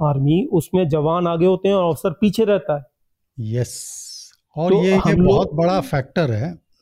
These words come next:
Speaker 1: बहुत बड़ा
Speaker 2: अ,
Speaker 1: फैक्टर।
Speaker 2: because हम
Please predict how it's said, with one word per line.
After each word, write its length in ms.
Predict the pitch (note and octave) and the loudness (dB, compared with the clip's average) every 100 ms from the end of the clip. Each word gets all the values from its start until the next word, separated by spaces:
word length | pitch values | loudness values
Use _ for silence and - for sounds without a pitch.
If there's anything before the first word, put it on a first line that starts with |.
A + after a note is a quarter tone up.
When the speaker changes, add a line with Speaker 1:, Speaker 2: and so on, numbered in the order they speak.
| - | -6
Speaker 1:
बहुत 360 | C#3+ D3+ D#3 G#3 | -4 0 2 2
बड़ा 200 | E3 D3+ | 2 0
Speaker 2:
अ, 40 | |
Speaker 1:
फैक्टर। 420 | C#3+ C#3 - E3+ E3+ _ - _ _ A#2+ | -2 -10 -10 -14 -14 _ -20 _ _ -12
Speaker 2:
because 460 | A2+ D3 C#3 - - - | -6 -4 -4 -8 -18 -6
हम 480 | C3+ D#3 D#3 D#3 | -2 -2 -4 -6